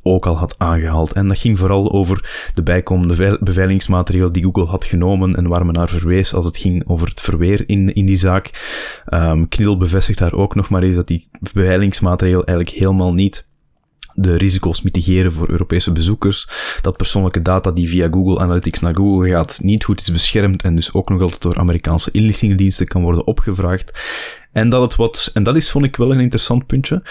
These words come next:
Wat het analytics tools betreft, beveelt knil officieel aan dat anonieme statistische gegevens zoveel mogelijk worden geproduceerd,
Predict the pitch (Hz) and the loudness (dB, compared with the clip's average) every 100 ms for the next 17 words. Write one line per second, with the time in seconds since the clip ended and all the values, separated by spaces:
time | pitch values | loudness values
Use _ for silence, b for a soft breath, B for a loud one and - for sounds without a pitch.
0 | B B - 107 107 110 104 98 - 147 | B B -2 0 0 0 2 2 2 0
1 | - 131 127 110 - 127 160 - - - | 0 0 0 -2 -2 -2 -2 -4 -10 -4
2 | 95 104 127 135 - 113 120 127 117 117 | -2 2 2 0 0 0 0 0 0 0
3 | 110 90 120 117 - 107 123 123 113 107 | 0 2 2 0 0 0 2 4 2 0
4 | 98 - - - 104 98 90 101 107 - | -2 -2 -2 -2 0 2 2 2 0 0
5 | 92 98 104 104 - 92 87 - 90 - | 0 2 2 0 0 0 0 0 -2 0
6 | - 135 - | 0 0 -2